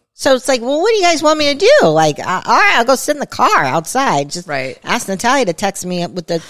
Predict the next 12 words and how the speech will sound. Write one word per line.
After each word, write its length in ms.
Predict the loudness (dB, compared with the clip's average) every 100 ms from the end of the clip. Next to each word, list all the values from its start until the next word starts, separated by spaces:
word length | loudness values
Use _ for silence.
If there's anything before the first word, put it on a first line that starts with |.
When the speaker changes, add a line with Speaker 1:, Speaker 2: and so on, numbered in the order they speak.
| -12
Speaker 1:
what 160 | -14
the 80 | -12
score 400 | -8 0 2 2
is. 320 | 0 -2 -6
Like, 280 | -6 -6 -8 -20 _ _ _ _ -6
and 160 | -2
then 100 | 0
I 100 | 0
ended 180 | 0 0
up 140 | -2 2
doing 300 | 2 2 -2
that. 360 | -4 -4 -6